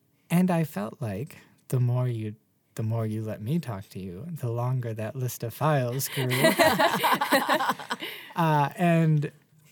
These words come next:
Speaker 1: leading up to, so this would have been a couple days before we were going to post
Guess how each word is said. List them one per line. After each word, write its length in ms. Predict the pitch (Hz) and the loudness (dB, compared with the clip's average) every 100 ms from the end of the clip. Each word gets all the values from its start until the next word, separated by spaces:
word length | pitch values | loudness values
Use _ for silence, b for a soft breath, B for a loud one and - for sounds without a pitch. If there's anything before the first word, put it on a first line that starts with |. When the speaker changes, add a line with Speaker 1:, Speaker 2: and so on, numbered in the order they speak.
| - | 0
Speaker 1:
leading 480 | 160 190 185 180 | 2 4 4 2
up 340 | 160 165 - - | 2 0 -2 -10
to, 640 | - 160 147 143 143 139 - | -2 2 4 4 4 2 0
so 240 | - 123 | -2 0
this 180 | 123 - | 0 -2
would 60 | |
have 100 | 127 | -2
been 140 | 120 117 | 0 -2
a 40 | |
couple 300 | 117 131 127 | -2 -4 -2
days 380 | 117 117 120 117 | 0 0 0 -2
before 400 | - 113 123 120 | -4 -6 -4 -2
we 140 | 113 110 | -2 -4
were 100 | 110 | -4
going 300 | 107 107 101 | -4 -4 -4
to 60 | |
post 640 | - 147 123 110 - - | -4 0 0 0 -6 -12